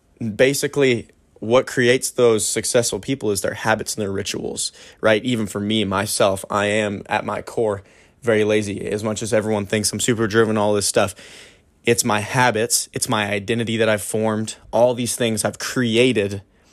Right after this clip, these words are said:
the person that I am today, and I'm still striving to create an even better one. But I've created that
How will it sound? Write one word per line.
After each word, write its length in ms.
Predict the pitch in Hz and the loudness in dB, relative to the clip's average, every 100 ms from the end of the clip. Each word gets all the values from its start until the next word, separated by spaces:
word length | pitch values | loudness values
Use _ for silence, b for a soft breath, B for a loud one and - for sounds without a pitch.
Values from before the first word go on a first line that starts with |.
| b _ | b _
the 100 | - | -8
person 460 | - 127 117 120 110 | 0 2 2 0 0
that 140 | 107 | 2
I 60 | 107 | 2
am 260 | 110 110 | 2 0
today, 440 | - 104 107 101 - | -2 0 2 2 -2
and 140 | 107 | -4
I'm 100 | 104 | -2
still 300 | - - 117 | -4 -2 -2
striving 380 | - 117 110 110 | 0 0 0 -2
to 60 | |
create 360 | - 117 113 - b b b | -6 -2 -2 -4 b b b
an 80 | 117 | -4
even 200 | 113 107 | -2 2
better 220 | 110 117 | 4 6
one. 340 | 120 131 123 - _ _ _ _ _ - | 4 2 -4 -12 _ _ _ _ _ -14
But 140 | 117 123 | -4 -2
I've 160 | 117 | -2
created 320 | - 131 131 | -2 0 2
that 320 | 113 110 - | 2 0 -2